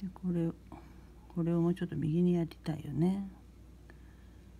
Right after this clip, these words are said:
そうそう。で、はけ、本文。これこっ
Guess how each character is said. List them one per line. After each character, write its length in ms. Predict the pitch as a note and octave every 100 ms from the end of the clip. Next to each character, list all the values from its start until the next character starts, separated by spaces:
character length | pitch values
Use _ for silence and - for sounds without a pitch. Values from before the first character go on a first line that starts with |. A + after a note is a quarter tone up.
| -
そ 80 | -
う 40 |
そ 140 | - -
う。 40 |
で、 40 | F3+ - - - - - -
は 160 | E3 -
け、 220 | - E3+ F3+ - - - - - - - - - - -
本 440 | D#3 E3 D3 C#3+
文。 140 | C3+ C#3+ D#3 - - - - - - - - - - - - -
こ 60 | -
れ 60 |
こ 100 | -
っ 40 | C#3+